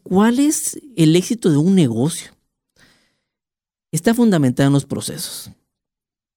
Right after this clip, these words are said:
Toda empresa que quiera pensar en franquiciarse, replicar el éxito,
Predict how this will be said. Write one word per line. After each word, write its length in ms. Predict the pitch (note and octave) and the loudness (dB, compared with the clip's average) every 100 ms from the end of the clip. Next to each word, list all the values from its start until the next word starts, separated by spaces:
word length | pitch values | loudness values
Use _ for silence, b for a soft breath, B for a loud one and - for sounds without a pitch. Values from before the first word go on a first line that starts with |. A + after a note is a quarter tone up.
| _ _ _ | _ _ _
Toda 220 | G3+ B3 | 2 4
empresa 580 | A3+ A3 G#3+ A3+ - C3 | 2 0 2 4 2 -2
que 180 | B2+ - | -4 -8
quiera 380 | - D3+ D#3+ A2+ | 0 2 2 0
pensar 460 | F2+ F#2 - B2+ | -6 -8 -2 2
en 120 | C#3 | 2
franquiciarse, 920 | C3+ A2 G#2+ A2 A2+ C3 C3+ B2+ - - _ _ | 2 -2 -4 -6 -6 -2 -2 -4 -8 -12 _ _
replicar 1080 | C3+ C3+ - - - - - C3+ G#3+ D#3 G#2+ _ _ _ | -2 0 0 0 -2 -4 -10 -4 -2 -2 -6 _ _ _
el 240 | B2 A#2+ | 2 4
éxito, 540 | G3+ A3 G3 - G#3+ | 4 0 -4 0 -2